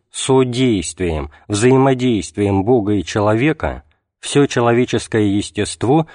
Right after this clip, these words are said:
было преображено и стало, по слову святого апостола Петра, причастником божественного естества, путём обожения реального,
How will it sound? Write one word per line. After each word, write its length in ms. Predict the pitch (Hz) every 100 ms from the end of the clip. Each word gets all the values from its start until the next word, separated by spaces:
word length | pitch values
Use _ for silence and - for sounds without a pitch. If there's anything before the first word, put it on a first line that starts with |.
| -
было 340 | 95 117 143 139
преображено 1000 | 135 131 120 131 120 123 123 110 76 71 _ _ _ _
и 120 | - 120
стало, 420 | - 143 143 101
по 180 | 82 104
слову 400 | - 117 113 101
святого 640 | - 113 101 120 101 104
апостола 580 | 101 117 107 - 98 95
Петра, 500 | - 90 101 139 147 _ _ _ _
причастником 840 | 117 104 - 147 160 147 139 135 110
божественного 760 | 117 90 113 - 120 113 110
естества, 920 | 113 110 - 123 - - 101 80 69 _ _ _ _ _ _
путём 460 | - 120 143 135 127
обожения 720 | 131 120 127 120 123 123 123 123
реального, 800 | 131 135 120 95 85 78 71